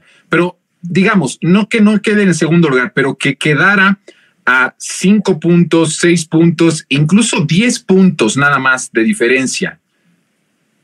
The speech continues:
Xochitl arriba y abajo diez puntos Samuel. Eso significaría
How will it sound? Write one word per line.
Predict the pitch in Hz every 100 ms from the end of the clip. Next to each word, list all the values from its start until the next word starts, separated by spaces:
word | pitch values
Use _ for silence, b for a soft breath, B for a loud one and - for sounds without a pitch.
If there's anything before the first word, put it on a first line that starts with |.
| -
Xochitl | 156 147 - 123
arriba | 117 131 131
y | 117
abajo | 107 123 120
diez | 120 117
puntos | 123 123 117 110 -
Samuel. | - 107 101 113 190 - b b b b b -
Eso | 233 - 302 _ -
significaría | - 185 165 156 151 160 180 208 240